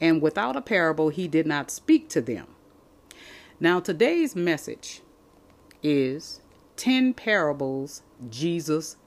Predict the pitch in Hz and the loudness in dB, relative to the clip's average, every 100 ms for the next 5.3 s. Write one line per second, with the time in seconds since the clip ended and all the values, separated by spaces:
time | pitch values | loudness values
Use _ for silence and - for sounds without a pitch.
0 | _ - 151 113 92 80 - _ _ _ | _ 0 0 0 -6 -14 -20 _ _ _
1 | _ - - - - - 170 170 156 151 | _ -20 -20 -20 -16 -2 2 4 4 0
2 | 147 - - 349 185 165 - _ - 127 | -6 -6 -2 2 2 -2 -12 _ -16 -6
3 | 175 240 180 165 - 196 165 151 139 165 | -2 -2 -2 -8 -4 0 0 0 -2 0
4 | 165 160 147 135 - 139 120 - 247 139 | 2 2 0 -2 -2 -4 -4 -2 0 0
5 | 107 - - | -4 -14 -20